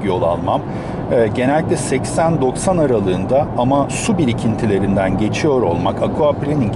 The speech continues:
etkisiyle bir miktar yakıt tüketimimi yükseltti. Olabilir. E, bu, e, o yolculuktaki yakıt tüketim ortalamamın yüksek olması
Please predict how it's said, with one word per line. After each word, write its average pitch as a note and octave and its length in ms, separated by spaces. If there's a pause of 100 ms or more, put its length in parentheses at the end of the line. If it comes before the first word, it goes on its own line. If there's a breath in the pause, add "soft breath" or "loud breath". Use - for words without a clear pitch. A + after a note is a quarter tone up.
etkisiyle A2 720 (400 loud breath)
bir G3+ 60
miktar B2+ 360
yakıt - 320
tüketimimi A2+ 500
yükseltti. G#2 680 (320)
Olabilir. B2+ 460 (640 loud breath)
E, C#3 160 (320)
bu, G#3+ 320
e, D3+ 280
o G#3+ 80
yolculuktaki C#3 800 (160)
yakıt - 300
tüketim C3 380
ortalamamın A2 640
yüksek A#2+ 420
olması B2+ 540